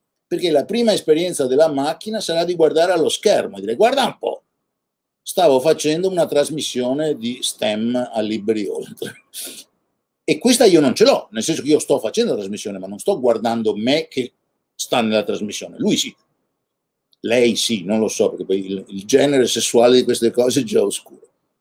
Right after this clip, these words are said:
Eh, io direi di fermarci qua, metterla su YouTube e aspettare i commenti. Se, eh,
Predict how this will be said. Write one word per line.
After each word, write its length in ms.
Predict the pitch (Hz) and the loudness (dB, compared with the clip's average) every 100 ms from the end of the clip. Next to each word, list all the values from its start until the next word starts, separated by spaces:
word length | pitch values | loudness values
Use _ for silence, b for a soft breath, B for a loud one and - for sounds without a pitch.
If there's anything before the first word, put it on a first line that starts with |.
| _ _ _ | _ _ _
Eh, 160 | - 113 | -4 -2
io 120 | 143 | 0
direi 200 | 160 165 | 4 6
di 80 | 139 | 4
fermarci 500 | 131 127 156 - 147 | 2 0 0 0 -6
qua, 320 | - 160 101 | 0 2 2
metterla 420 | 98 123 131 131 | 0 -4 0 0
su 200 | 123 - | 0 -2
YouTube 640 | 113 113 - 143 156 160 160 | -2 -4 -2 -2 -2 0 0
e 80 | 131 | 0
aspettare 460 | 127 120 - 120 120 | -4 -4 -2 0 2
i 60 | |
commenti. 560 | - 113 107 92 - 90 | 0 -4 -4 -8 -12 -12
Se, 580 | - - 147 151 165 - | -8 -4 2 2 0 -4
eh, 400 | 120 110 104 101 | -2 0 0 -2